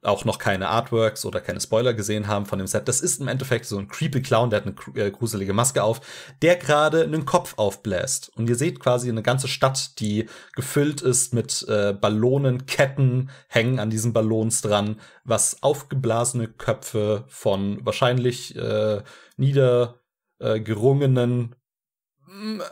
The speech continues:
anderen Menschen aus dieser Stadt. Es ist, es ist ganz schön brutal. Ähm, der Effekt ist aber cool. Er hat nämlich Haste und für ein beliebiges Mana und ihn tappen kann ich ein, äh, Token erstellen, eine Copy of another target creature, die ich kontrolliere,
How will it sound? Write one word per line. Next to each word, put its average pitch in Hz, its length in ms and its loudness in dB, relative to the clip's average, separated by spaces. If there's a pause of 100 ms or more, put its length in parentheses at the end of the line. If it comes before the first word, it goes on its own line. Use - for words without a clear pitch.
(120)
anderen 147 540 4
Menschen 135 400 2
aus 123 160 2
dieser 117 180 0
Stadt. 135 260 2
Es 139 160 4
ist, - 280 0
es 131 180 2
ist - 100 0
ganz 107 180 0
schön 98 100 -10
brutal. - 440 -8
Ähm, 117 640 2
der 135 140 4
Effekt 196 240 0
ist 135 80 0
aber 135 220 0
cool. 202 120 0
Er 117 100 0
hat 127 100 -4
nämlich 120 240 -4
Haste 147 500 2 (420)
und 127 200 2
für 131 260 0
ein 147 160 2
beliebiges 143 480 -2
Mana 139 300 4
und 131 240 -4
ihn 120 100 -2
tappen - 540 -4
kann 123 260 -2
ich - 320 -8
ein, 113 400 -2 (480)
äh, 110 340 2
Token 180 760 0
erstellen, 104 520 2
eine 107 300 0
Copy 135 480 -2 (160)
of - 160 -2
another 110 280 2
target 104 360 -2
creature, 135 520 -2
die 135 160 -8
ich - 120 -10
kontrolliere, 98 640 -2